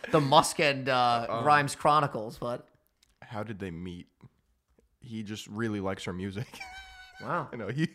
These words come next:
Speaker 1: he bought a ticket to her concert and was in the back row, and they locked eyes.
Speaker 2: It's a beautiful love story.
Speaker 1: How did Elon Musk and
Speaker 2: Grimes meet? Let's hear it.
Speaker 1: Probably
Speaker 2: Let's hear it.
Speaker 1: slid in her D Ms.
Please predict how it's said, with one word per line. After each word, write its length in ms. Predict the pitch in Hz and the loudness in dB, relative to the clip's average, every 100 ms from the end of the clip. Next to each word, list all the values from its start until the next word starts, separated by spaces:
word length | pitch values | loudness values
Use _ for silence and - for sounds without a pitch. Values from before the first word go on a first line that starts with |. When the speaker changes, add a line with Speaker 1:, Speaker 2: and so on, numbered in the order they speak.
| - 311 240 | -6 -6 -4
Speaker 1:
he 100 | 143 | -4
bought 200 | 135 143 | 4 6
a 20 | 131 | 6
ticket 280 | 147 117 | 0 -4
to 60 | 123 | -6
her 60 | 104 | -6
concert 440 | 127 113 - 110 | -4 -4 -4 -6
and 60 | 85 | -6
was 140 | 104 | -8
in 80 | 120 | -8
the 40 | 107 | -4
back 300 | 104 101 101 | -4 -4 -4
row, 240 | 104 98 98 | -2 -2 -4
and 100 | 107 | -4
they 60 | 101 | -2
locked 340 | 104 107 - | -2 -2 0
eyes. 380 | 104 90 - - _ _ _ _ _ | -2 -2 -6 -14 _ _ _ _ _
Speaker 2:
It's 280 | - - _ | -20 -20 _
a 60 | 101 | -16
beautiful 320 | 95 - 90 | -14 -14 -14
love 180 | 92 - | -14 -14
story. 280 | 107 95 | -12 -8
Speaker 1:
How 260 | 117 127 143 | -4 -2 -2
did 400 | 110 113 101 - | -4 -6 -6 -8
Elon 340 | 107 107 113 104 | -6 -4 -4 -4
Musk 520 | 95 95 98 - - - | -6 -6 -8 -16 -20 -16
and 420 | 80 92 92 95 - _ | -14 -12 -14 -14 -20 _
Speaker 2:
Grimes 640 | - 110 104 113 208 - - | -14 -10 -10 -10 -12 -14 -16
meet? 380 | 113 110 - - _ _ _ _ | -16 -16 -20 -20 _ _ _ _
Let's 140 | - - | -18 -12
hear 140 | 110 | -10
it. 20 | |
Speaker 1:
Probably 140 | 127 147 | -6 -6
Speaker 2:
Let's 60 | 117 | -6
hear 60 | |
it. 40 | 117 | -4
Speaker 1:
slid 160 | 123 | -2
in 60 | 123 | -2
her 100 | 113 | -4
D 220 | 95 107 | -4 -4
Ms. 360 | 104 95 - | -4 -6 -10